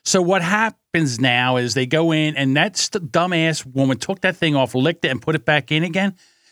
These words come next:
But here's the thing. So, so she, let's say she set this up. She licked it, put it back, then grabbed it and bought it, right?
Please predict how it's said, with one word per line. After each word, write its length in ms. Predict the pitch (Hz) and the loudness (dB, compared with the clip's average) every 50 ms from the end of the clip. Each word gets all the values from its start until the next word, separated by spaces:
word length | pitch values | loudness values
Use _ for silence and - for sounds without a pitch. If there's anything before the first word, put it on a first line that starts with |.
| _ _ _ _ | _ _ _ _
But 100 | 185 165 | 0 2
here's 200 | 220 302 294 - | 2 0 0 -4
the 60 | 233 | -6
thing. 260 | - - 202 131 98 | -2 0 -2 -2 -2
So, 140 | - - 180 160 | -2 -2 -2 0
so 160 | - 233 233 | 0 0 0
she, 220 | - - 311 302 269 - - - _ | 0 -2 -2 -2 -2 -4 -4 -6 _
let's 160 | 214 247 - - | -4 -2 -2 0
say 140 | - 254 226 | -2 -2 -2
she 160 | - - 185 | -2 -4 -4
set 260 | 151 - 185 170 160 | -2 0 -2 -2 -2
this 200 | - 143 123 - | -2 -6 -2 -2
up. 140 | 107 107 - | -4 -4 -4
She 200 | - - 143 131 | -4 -4 -4 -2
licked 340 | 127 143 170 190 190 _ - | -2 0 -2 -2 -2 _ -4
it, 160 | 175 143 _ | -4 -4 _
put 140 | - 170 165 | -2 -2 -2
it 120 | 160 - | -2 -2
back, 320 | _ 135 127 127 120 - _ _ _ _ _ _ _ _ | _ 0 0 0 -2 -4 _ _ _ _ _ _ _ _
then 220 | - 156 147 139 127 | 0 0 0 0 -2
grabbed 420 | - 143 156 165 170 165 160 139 | 0 2 2 2 2 0 0 -2
it 80 | 170 - | -4 -2
and 160 | 139 135 113 | -2 -4 -2
bought 280 | 110 120 117 113 98 - | -2 -2 -2 -2 -2 -4
it, 100 | - - _ _ _ _ | -8 -14 _ _ _ _
right? 340 | - 120 127 147 170 165 | 0 2 2 2 0 -2